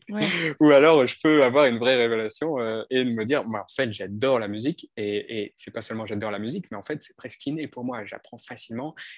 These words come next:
Speaker 2: et je passe pas par le solfège et directement, euh, je prends des instruments de musique dans mes mains et je commence à jouer, quoi.
Speaker 1: Mm.
Speaker 2: Et, euh, et ça peut être le cas de, waouh,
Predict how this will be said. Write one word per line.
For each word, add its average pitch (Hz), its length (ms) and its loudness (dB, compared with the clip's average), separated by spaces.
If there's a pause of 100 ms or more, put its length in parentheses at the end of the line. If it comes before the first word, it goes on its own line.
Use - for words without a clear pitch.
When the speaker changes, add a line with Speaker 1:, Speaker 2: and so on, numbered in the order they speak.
(120)
Speaker 2:
et 123 140 0
je - 100 -6
passe 107 160 -8
pas 135 140 -6
par 120 100 -8
le 101 80 -8
solfège 123 500 -4
et 107 60 -6
directement, 117 680 -6
euh, 107 60 -10
je - 140 -14
prends 139 100 -10
des 117 160 -6
instruments 113 340 -10
de 104 60 -6
musique 113 200 -6
dans 113 100 -8
mes 104 100 -10
mains 135 220 -8
et 107 100 -8
je - 80 -10
commence 117 320 -12
à 104 40 -12
jouer, 123 200 -14
quoi. - 640 -8
Speaker 1:
Mm. 202 140 -2 (340)
Speaker 2:
Et, 113 200 -10
euh, 107 640 -4 (640)
et 107 220 -4
ça - 160 -4
peut 139 140 2
être - 180 0
le 117 100 0
cas 127 240 2
de, 107 380 -4
waouh, 120 300 0